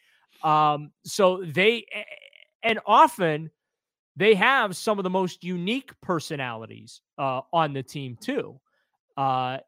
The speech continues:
and again, I mean that in a very complimentary fashion. Um, so yeah, y-, you talk to, uh, talk to the offensive lineman. You'll learn a tremendous amount, not only about them as people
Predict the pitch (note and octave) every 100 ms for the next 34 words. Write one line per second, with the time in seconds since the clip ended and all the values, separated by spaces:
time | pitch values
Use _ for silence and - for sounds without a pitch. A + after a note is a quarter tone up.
0 | - E3 D#3 G#3 F3 C#3 E3 D#3+ D3 C#3
1 | D3+ C3+ - - F3+ - D3 C#3 C3 B2+
2 | - A3+ A3 - A#2 G2+ _ _ _ _
3 | _ - D#3 C#3+ C#3 C3 B2+ B2+ - _
4 | _ _ - G3+ G3+ F3 D#3 D#3+ A3+ A#3+
5 | B2 B2 _ _ - C#3+ - G#3+ B3+ _
6 | - - A3 A3 - - E3+ E3+ - -
7 | - D#3 F#3+ A#3+ - G#3+ G#3+ G#3+ A3 G3+
8 | F#3+ F3+ E3+ B2+ G#2 _ _ _ _ C3+
9 | D3 E3+ D3 E3+ G3+ G#3+ G#3+ G#3 G#3 _
10 | _ - D#3 - - E3+ D#3 E3 F#3 G3
11 | F#3+ G3+ E3+ D#3+ C3 A2 _ _ _ -
12 | D3+ A3 C4+ A#3+ G#3+ E3 E3 D3+ C#3 A#2+
13 | G#2 A2 F3+ A3+ A3 G3 _ _ - D3+
14 | C#3 - - A3+ G#3+ - G#3+ A3+